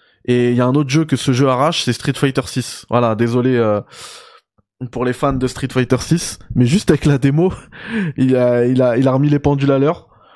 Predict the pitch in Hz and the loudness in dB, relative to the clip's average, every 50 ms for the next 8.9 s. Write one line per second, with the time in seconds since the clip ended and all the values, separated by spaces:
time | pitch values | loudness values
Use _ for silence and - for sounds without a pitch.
0 | - _ _ - 120 123 127 135 147 139 139 131 123 127 143 - 156 165 170 - | -20 _ _ -2 0 2 2 2 2 0 0 0 0 0 0 2 2 0 0 -2
1 | - - - - 127 123 135 139 135 - 156 147 143 139 135 131 127 123 127 123 | -8 -14 -14 -10 -6 -2 -2 -2 0 0 0 2 2 2 2 2 2 2 2 2
2 | 131 135 147 147 139 143 - - 151 156 147 135 131 127 - 135 - 135 127 127 | 2 2 2 2 0 -2 0 2 2 2 2 2 0 2 0 0 2 2 2 2
3 | 127 151 - - - - - - - - - - - - - 120 120 117 117 113 | 2 0 -2 -6 -12 -16 -18 -20 -20 -20 -20 -20 -10 -2 0 2 2 4 4 4
4 | 117 127 127 127 131 120 110 - - - - - _ _ _ _ _ - 127 123 | 2 2 2 2 2 0 0 -2 -4 -8 -18 -20 _ _ _ _ _ -2 -2 0
5 | 117 120 110 107 90 - - 165 156 151 151 151 143 - - 120 - 135 127 127 | 2 2 2 2 2 2 2 2 2 2 2 0 0 0 -2 -2 0 2 2 2
6 | 123 120 117 110 - - - - - - - - - - _ - - - 131 127 | 2 2 0 -2 -4 -8 -20 -20 -20 -20 -20 -20 -20 -20 _ -8 -2 0 0 2
7 | - - - - - - - 123 - 135 131 135 135 123 135 143 147 139 131 123 | 0 -2 -6 -8 -6 -4 -2 0 2 2 2 2 0 0 0 0 2 2 2 2
8 | 123 120 117 113 113 110 110 110 107 104 107 101 101 101 95 - - | 2 2 2 2 2 2 0 0 0 0 -2 -2 -2 -2 -4 -6 -8